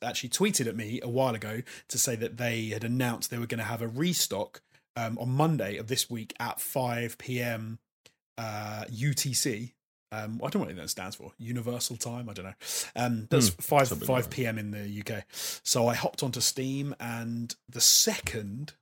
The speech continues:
Speaker 1: <laughs> it became available, I bought myself a Valve Index and some of the controllers,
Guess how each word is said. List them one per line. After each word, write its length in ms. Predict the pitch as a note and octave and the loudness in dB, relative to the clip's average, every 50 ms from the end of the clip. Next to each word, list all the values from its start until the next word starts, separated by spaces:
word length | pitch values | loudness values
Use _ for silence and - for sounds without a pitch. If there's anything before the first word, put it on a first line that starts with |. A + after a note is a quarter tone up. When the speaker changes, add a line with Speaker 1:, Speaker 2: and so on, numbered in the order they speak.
| _ - | _ -14
Speaker 1:
<laughs> 140 | - - - D#3+ - - C#3+ A#2+ A#2 - - - - - - - - _ - | -4 2 2 4 4 4 2 0 0 -4 -6 -6 -4 -4 -6 -6 -8 _ -8
it 200 | A#2+ B2+ C#3 C3+ | -6 -6 -6 -6
became 260 | B2 A#2+ - C3+ A#2 | -6 -4 -2 -2 0
available, 520 | A#2 A#2 C3+ C3+ B2+ A#2 G#2+ A#2 A2+ A2+ - | 2 4 4 4 4 4 2 0 -2 -2 -2
I 160 | A#2 B2+ B2 | -2 -2 -2
bought 300 | A#2 - - C#3 C3 - | -2 -2 0 0 0 0
myself 440 | A2+ A#2+ A#2 A2+ - - A#2+ A#2 G#2+ - | -2 -4 -4 -4 -4 -4 -4 -6 -6 -6
a 60 | A#2+ | -2
Valve 240 | A#2+ F3 F3 D#3+ B2+ | 2 6 6 6 4
Index 420 | A#2+ A#2 A2+ A#2 A2 - - - - | 4 0 -2 -4 -4 -4 -4 -4 -4
and 200 | - A#2+ A#2+ A2+ | -4 -6 -4 -4
some 200 | - - B2+ A2+ | -4 -4 -4 -6
of 80 | A2 G2+ | -8 -10
the 60 | A2 | -10
controllers, 560 | - - A2 - B2 A2+ A2 G2+ G2+ G2 - | -10 -8 -6 -4 -4 -4 -4 -4 -4 -6 -8